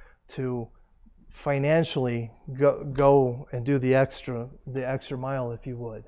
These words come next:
by actually adding on and building on to this, to her home. Another way that she was great, she was great through her husband.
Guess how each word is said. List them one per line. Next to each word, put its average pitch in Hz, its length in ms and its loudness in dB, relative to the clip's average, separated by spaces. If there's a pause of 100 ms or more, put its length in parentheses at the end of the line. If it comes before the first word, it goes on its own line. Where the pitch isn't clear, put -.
(520)
by 123 140 -4
actually 135 580 -4
adding 135 360 0
on 139 360 4
and 113 160 -4
building 135 320 2
on 131 220 0
to - 120 -12
this, 110 380 -8 (480)
to 135 120 -4
her 120 140 0
home. 110 380 -2 (1400)
Another 165 360 8
way 151 220 10
that 135 300 2
she - 180 0
was 131 200 2
great, 151 280 0
she 156 140 -2
was 131 160 0
great 147 280 4
through 151 180 0
her 135 120 0
husband. 117 520 -2